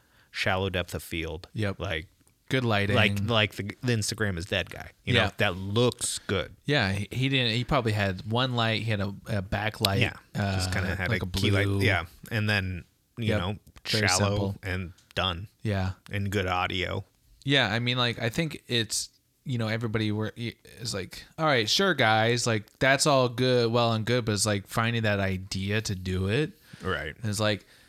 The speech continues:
Speaker 2: uh, that's where I'm struggling too, because it's like,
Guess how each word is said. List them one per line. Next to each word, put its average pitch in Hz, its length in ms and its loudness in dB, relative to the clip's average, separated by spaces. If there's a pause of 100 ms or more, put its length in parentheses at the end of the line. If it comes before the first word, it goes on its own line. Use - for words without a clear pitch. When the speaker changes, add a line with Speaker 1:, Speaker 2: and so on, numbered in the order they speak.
(360)
Speaker 2:
uh, 95 420 0 (360)
that's 127 300 2
where 104 100 0
I'm 117 220 -2
struggling 92 480 -6
too, 107 220 -4
because 104 260 -6
it's 101 140 -2
like, - 240 -8